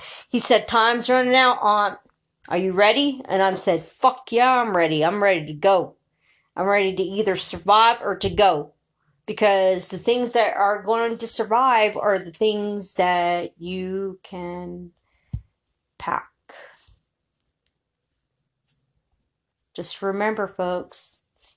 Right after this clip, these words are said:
you're killing yourselves. We're all dead. We're all killing ourselves because of this particular moment where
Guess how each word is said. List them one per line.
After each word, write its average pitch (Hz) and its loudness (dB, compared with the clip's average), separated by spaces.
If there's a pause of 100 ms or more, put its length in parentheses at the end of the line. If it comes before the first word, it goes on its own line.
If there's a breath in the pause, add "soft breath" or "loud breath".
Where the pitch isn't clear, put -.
you're - -8
killing 277 0
yourselves. 165 -2 (260)
We're - -4
all 233 4
dead. 185 0 (500)
We're 175 -2
all 214 2
killing 254 0
ourselves 175 0
because 190 2 (500 soft breath)
of 175 2 (200)
this 254 2 (200)
particular 254 0
moment 220 0 (320 loud breath)
where 196 2